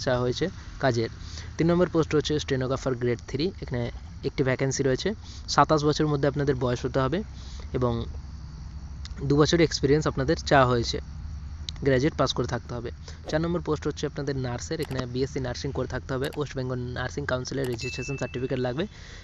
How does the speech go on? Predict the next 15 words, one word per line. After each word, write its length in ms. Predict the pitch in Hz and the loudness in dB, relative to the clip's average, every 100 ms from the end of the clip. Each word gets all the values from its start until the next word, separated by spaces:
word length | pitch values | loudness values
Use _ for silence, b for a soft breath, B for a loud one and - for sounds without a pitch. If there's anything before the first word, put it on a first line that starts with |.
| B | B
এবং 120 | 131 127 - - 147 | -2 -2 -6 -4 -4
experience 380 | - 147 156 160 | -2 0 0 0
আপনাদের 240 | - 131 139 139 | -2 0 0 2
চাওয়া 160 | 123 127 | 2 4
হয়েছে 220 | 123 180 165 - 143 | 2 0 -4 0 0
এক, 60 | 127 120 - | 0 -4 -2
ছ 20 | 147 131 | 2 2
মাসের। 240 | 113 - - - - - - - B B B B - | 2 -2 -8 -12 -12 -12 -12 -10 B B B B 2
পাঁচ 120 | 147 165 | 4 6
নম্বর 160 | 185 180 | 4 4
post 140 | 165 - | 2 2
রয়েছে 160 | 160 156 127 | 2 4 4
lab 140 | 131 | 4
অ্যাসিস্ট্যান্টের, 540 | 131 143 - 143 170 165 | 2 0 2 2 4 2
এখানে 180 | 127 | 2